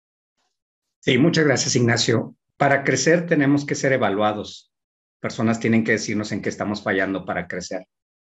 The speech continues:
En esta ocasión, el grupo estará formado de la siguiente manera. El director de tópicos será Jesús Galindo. Jesús Galindo, ¿nos puedes explicar cómo va a ser tu dinámica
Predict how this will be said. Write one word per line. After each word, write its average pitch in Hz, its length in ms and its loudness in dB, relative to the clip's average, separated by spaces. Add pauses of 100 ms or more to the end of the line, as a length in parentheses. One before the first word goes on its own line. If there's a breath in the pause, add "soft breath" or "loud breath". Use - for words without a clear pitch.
(560)
En 143 120 6
esta 156 200 4
ocasión, 160 760 2 (260)
el 127 160 4
grupo 170 640 2 (760)
estará 131 440 0
formado 131 420 2
de 127 120 2
la 107 100 0
siguiente 101 440 -6
manera. 90 480 -4 (1080)
El 120 120 -2
director 135 480 2
de 143 80 -2
tópicos 165 640 -6
será 120 240 -2
Jesús 113 400 -6
Galindo. 113 520 0
Jesús 143 320 -6
Galindo, 143 320 4
¿nos 135 200 -2
puedes 160 240 -2
explicar 139 640 -4
cómo 160 240 2
va 151 100 4
a - 20 -4
ser 143 240 -6
tu 135 80 -2
dinámica 123 680 -4